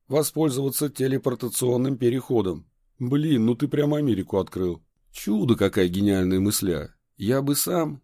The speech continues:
ни в жизнь не додумался. Тупая-притупая железяка. Ладно, будем его дальше пытать, как немцы партизана. Где обратный переход? Нет данных, командир. Хорошо, зайдем с другого бока. Коля,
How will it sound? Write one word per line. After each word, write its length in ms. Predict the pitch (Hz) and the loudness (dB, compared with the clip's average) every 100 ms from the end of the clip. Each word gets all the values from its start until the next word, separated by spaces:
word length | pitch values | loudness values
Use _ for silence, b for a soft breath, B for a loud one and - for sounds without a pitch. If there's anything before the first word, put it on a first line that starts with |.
| - | -6
ни 240 | 135 208 | -2 -2
в 80 | 185 | -2
жизнь 340 | 175 160 95 | -2 -2 0
не 80 | 101 | 0
додумался. 760 | 98 95 95 90 80 - - - _ _ | 0 0 0 -2 -4 -8 -10 -16 _ _
Тупая-притупая 1040 | - 98 - 117 95 87 - 95 92 101 87 | -4 -4 -2 0 2 0 -4 -4 -2 0 -2
железяка. 680 | 78 95 101 95 85 87 - _ _ _ _ | -2 -2 0 -2 -4 -8 -18 _ _ _ _
Ладно, 680 | - - 156 113 87 - - _ _ | -8 -4 0 0 -2 -10 -16 _ _
будем 320 | - 143 127 | -6 -2 0
его 200 | 120 127 | 0 0
дальше 360 | 117 127 98 - | 0 0 -2 -4
пытать, 460 | 95 82 85 - _ - | -10 -8 -10 -10 _ -6
как 220 | 104 - | -6 -2
немцы 300 | 113 90 82 | -2 -2 -8
партизана. 720 | - - 104 98 87 78 - _ _ _ _ - | -14 -10 -6 -4 -4 -8 -14 _ _ _ _ -12
Где 260 | 95 135 147 | -2 2 2
обратный 400 | 104 101 92 87 | 2 0 0 0
переход? 560 | 92 90 - 87 - _ _ _ _ - | 0 -2 -2 -4 -4 _ _ _ _ -4
Нет 360 | 107 139 139 | 0 0 0
данных, 340 | 123 117 110 107 | 2 4 2 2
командир. 600 | 107 107 107 101 95 _ _ _ _ | 0 2 2 -2 -4 _ _ _ _
Хорошо, 800 | - 90 80 - 90 92 110 117 _ | -14 -12 -10 -10 -6 -4 -4 -6 _
зайдем 400 | 92 117 160 180 | -4 -4 -2 -6
с 40 | |
другого 420 | 151 185 160 104 87 | -4 -4 0 0 0
бока. 460 | 85 80 - - _ _ _ _ | -2 -4 -6 -18 _ _ _ _
Коля, 420 | - 151 139 76 | -2 0 0 -2